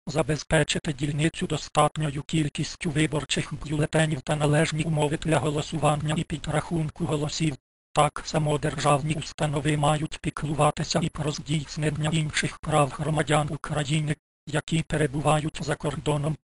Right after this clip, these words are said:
Разом з тим окремі права і свободи громадяни не можуть реалізувати за кордоном, наприклад,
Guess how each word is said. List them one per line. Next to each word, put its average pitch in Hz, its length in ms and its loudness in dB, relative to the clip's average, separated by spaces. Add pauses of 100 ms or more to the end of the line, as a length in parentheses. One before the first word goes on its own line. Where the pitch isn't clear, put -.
(140)
Разом 151 380 2
з - 60 -6
тим 151 260 0
окремі 151 500 0
права 151 400 2
і 165 60 0
свободи 147 540 -2
громадяни 151 640 0
не 156 120 0
можуть 151 420 0
реалізувати 147 720 2
за 139 140 -4
кордоном, 147 640 -2 (300)
наприклад, 147 760 0